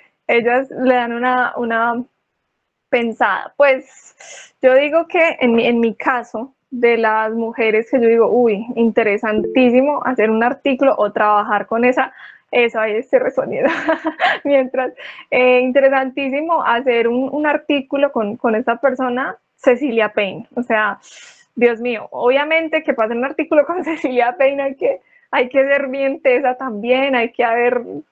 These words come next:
mejor dicho, toca primero graduar <laughs> y, y luego empezar a trabajar bien, bien en serio en investigación, en la, en la parte de astrofísica estelar.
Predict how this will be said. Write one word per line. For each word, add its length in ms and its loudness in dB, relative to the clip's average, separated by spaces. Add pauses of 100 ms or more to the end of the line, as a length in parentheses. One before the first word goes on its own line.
mejor 420 2
dicho, 340 0 (680)
toca 720 2 (800)
primero 320 2
graduar 340 0 (400)
<laughs> 400 -10
y, 440 -2
y 60 2
luego 480 4
empezar 500 0
a 380 0
trabajar 480 -2
bien, 360 -6
bien 220 2
en 200 -2
serio 540 0
en 260 0
investigación, 960 0
en 160 0
la, 140 -2
en 100 -6
la 140 -8
parte 240 -2
de 60 2
astrofísica 440 -4
estelar. 460 -2